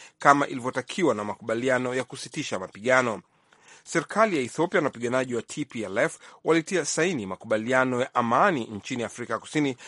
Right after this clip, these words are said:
Novemba pili na kukubali kuruhusu kupelekwa msaada wa dharura bila kipingamizi chochote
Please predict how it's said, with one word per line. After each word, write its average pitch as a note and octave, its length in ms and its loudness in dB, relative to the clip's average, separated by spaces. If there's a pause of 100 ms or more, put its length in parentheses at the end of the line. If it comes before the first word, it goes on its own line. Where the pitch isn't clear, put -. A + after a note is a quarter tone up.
(140)
Novemba D3+ 360 4
pili A2+ 640 -8
na G2+ 280 -4
kukubali B2+ 800 2 (240)
kuruhusu D3+ 640 -2
kupelekwa B2 520 0
msaada B2+ 480 2
wa A#2 60 0
dharura C#3+ 340 4
bila E3+ 440 0
kipingamizi D#3+ 480 -2
chochote B2 480 -2